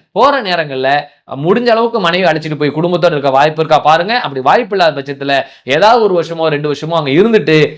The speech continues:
அதனால பிறகு இந்த ஊர்ல வந்து மனைவி மக்களோட இருக்கிறதுக்கான வாய்ப்பு முயற்சி பண்ணுங்க. இந்த மாதிரியான சங்கடங்கள் இருக்கிறனால சில பேர் வெளிநாட்டுல போய் இருக்கிறாங்க. இங்க இருந்து தன்னுடைய குடும்பத்துல உள்ளவங்க தப்பான வழிகளுக்கு போறதுக்கெல்லாம் வாய்ப்பாய் போகுது. நான் சொல்றேன், நீங்க தவறா எடுத்துக்காதீங்க.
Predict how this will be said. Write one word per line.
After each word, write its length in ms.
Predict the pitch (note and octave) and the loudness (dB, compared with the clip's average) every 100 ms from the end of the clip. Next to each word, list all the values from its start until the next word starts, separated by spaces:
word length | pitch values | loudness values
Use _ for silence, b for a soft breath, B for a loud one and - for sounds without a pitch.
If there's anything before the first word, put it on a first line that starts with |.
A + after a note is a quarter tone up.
| B | B
அதனால 480 | A#2+ D#3+ G3+ G#3 G3+ | -2 -2 -2 -4 -4
பிறகு 300 | G#3 A#3+ A#3 | -4 -2 -4
இந்த 220 | F3 E3+ | -4 -4
ஊர்ல 340 | F#3+ B3 A3 | -2 0 0
வந்து 320 | F3 D#3+ D3+ | 0 0 0
மனைவி 320 | C3+ C#3 G#3 G3 | 0 0 -2 -2
மக்களோட 460 | F3+ F3 G#3 F#3 | -2 0 2 2
இருக்கிறதுக்கான 460 | D#3+ D#3+ C#3+ C#3+ C3 | 0 -2 -2 -2 0
வாய்ப்பு 320 | C3+ E3 D3+ | -2 -2 -6
முயற்சி 300 | C3+ D#3 D#3 | -8 -8 -6
பண்ணுங்க. 500 | C3+ C3 C3 C3 - B B | -8 -6 -2 -2 -2 B B
இந்த 320 | C3+ G3 A#3+ | -6 0 2
மாதிரியான 460 | A#3 A3 G#3+ G#3 F3+ | 4 2 2 0 -2
சங்கடங்கள் 600 | D#3+ D3+ G3 G#3+ G3+ F3+ | -4 -4 -2 0 0 0
இருக்கிறனால 880 | D3 D3 D3+ C#3 B2 A#2+ B2 C#3 D3 - _ _ | 0 -2 -4 0 -2 0 0 2 -2 -6 _ _
சில 260 | _ D3+ E3 | _ -4 -2
பேர் 200 | G3+ G#3+ | -2 -2
வெளிநாட்டுல 380 | F3 G3+ F#3+ F3 | -2 -2 -4 -4
போய் 100 | D#3+ | -6
இருக்கிறாங்க. 720 | D3+ D3 C#3+ C3 C#3 C#3 - _ | -4 -4 -2 -2 0 -2 -6 _
இங்க 340 | C#3 G3 B3+ A#3+ | -6 -4 2 2
இருந்து 560 | G3+ F#3 G#3 C4 - _ _ | 2 0 0 0 -2 _ _
தன்னுடைய 680 | F3 G3 F3+ E3 D#3 D3 F#3+ | -2 0 0 2 2 0 -2
குடும்பத்துல 460 | A#3 A3+ G#3+ F3+ | -6 -6 -4 -2
உள்ளவங்க 600 | D#3+ D#3 D3 C#3 C#3+ D3+ - _ | 0 2 0 0 -2 -2 -4 _
தப்பான 520 | D#3+ A3 - A#3+ C4+ | -4 -4 0 0 0
வழிகளுக்கு 420 | A3+ G3 G3 F3+ D3+ | 0 0 0 -2 -4
போறதுக்கெல்லாம் 480 | D3+ D3+ D3 G#3 | -2 -2 0 0
வாய்ப்பாய் 360 | D3+ C#3 C#3 A#2 | 0 -2 -4 -8
போகுது. 180 | A2+ G2+ _ _ _ _ _ _ _ _ _ | -12 -20 _ _ _ _ _ _ _ _ _
நான் 120 | C3+ | -6
சொல்றேன், 280 | C3+ G3 A#3+ | 0 2 2
நீங்க 160 | C4 G#3+ | 2 2
தவறா 260 | F#3 G#3+ | 2 2
எடுத்துக்காதீங்க. 640 | F#3 D#3+ D3 C3 A2 A2 | 2 -2 -6 -6 -8 -16